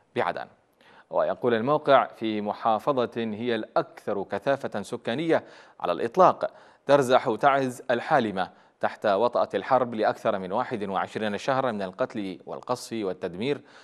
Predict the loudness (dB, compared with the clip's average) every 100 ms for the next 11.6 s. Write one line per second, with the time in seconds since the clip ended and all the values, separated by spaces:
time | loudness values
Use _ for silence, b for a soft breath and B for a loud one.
0 | B B -14 -12 -8 0 0 2 -2 0
1 | 0 0 0 -2 0 -2 -4 b b b
2 | -4 0 4 6 6 6 6 6 6 4
3 | 4 2 0 -2 0 0 0 0 0 0
4 | 2 2 4 0 0 -2 -2 0 2 2
5 | 0 -2 -2 -6 -2 2 2 0 -6 -4
6 | 0 0 0 -4 0 0 2 -4 B B
7 | -2 0 0 2 2 2 -2 -4 b b
8 | -8 -6 -4 -4 -4 -4 -4 -4 -6 -6
9 | -6 -4 -4 -4 -4 -6 -8 -20 _ _
10 | B B B B 8 10 10 6 2 2
11 | 4 6 4 2 2